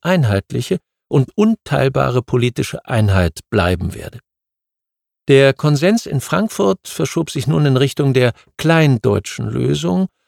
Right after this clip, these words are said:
die von einer Fraktion gemäßigt liberaler und hauptsächlich protestantischer, nationalistischer Abgeordneter favorisiert wurde. Diese kleindeutsche Lösung sah vor,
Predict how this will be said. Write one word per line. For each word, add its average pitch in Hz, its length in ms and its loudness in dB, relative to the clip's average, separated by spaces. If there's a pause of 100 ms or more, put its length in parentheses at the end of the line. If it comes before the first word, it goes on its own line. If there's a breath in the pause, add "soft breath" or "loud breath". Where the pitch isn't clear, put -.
(260)
die - 60 -2
von 120 200 -2
einer 117 240 0
Fraktion 123 680 -2
gemäßigt 110 600 0
liberaler 110 640 0 (420 soft breath)
und 123 140 -2
hauptsächlich 156 680 -2
protestantischer, 127 920 -4
nationalistischer 113 1080 -2
Abgeordneter 113 960 -2
favorisiert 101 800 -4
wurde. - 280 -10 (1200)
Diese 117 200 -2
kleindeutsche 147 800 0
Lösung 123 460 2
sah 104 200 0
vor, 165 440 -2